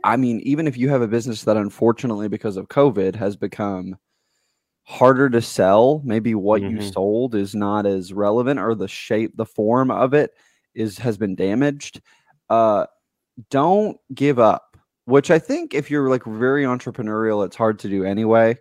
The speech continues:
Speaker 1: because
Speaker 2: Yeah.
Speaker 1: you love doing it. So it's kind of hard to even give up in the first place. But I would say, l-, like, as much as I don't like the pandemic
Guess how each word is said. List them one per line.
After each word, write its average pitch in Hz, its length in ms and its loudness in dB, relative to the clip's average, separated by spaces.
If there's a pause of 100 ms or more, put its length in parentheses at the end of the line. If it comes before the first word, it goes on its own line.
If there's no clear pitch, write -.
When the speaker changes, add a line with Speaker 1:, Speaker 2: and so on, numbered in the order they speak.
(360)
Speaker 1:
because 98 540 -4 (340)
Speaker 2:
Yeah. 98 180 2
Speaker 1:
you 104 60 0
love 101 520 2
doing 110 340 2
it. 170 220 0
So 123 160 2
it's 113 100 0
kind 147 220 0
of 131 80 0
hard 123 240 4
to 117 100 -4
even 104 300 -4
give 104 160 0
up 101 140 0
in 98 60 -6
the 98 80 -6
first 117 280 -2
place. 98 180 -2
But - 280 2 (460)
I - 80 6
would 196 160 2
say, 180 400 4 (520)
l-, 104 120 -16 (120)
like, 143 300 0
as 143 120 -2
much 170 280 -6
as 170 120 -4
I 131 200 4 (200)
don't 131 360 0
like 117 440 0
the 104 100 -4
pandemic - 800 -10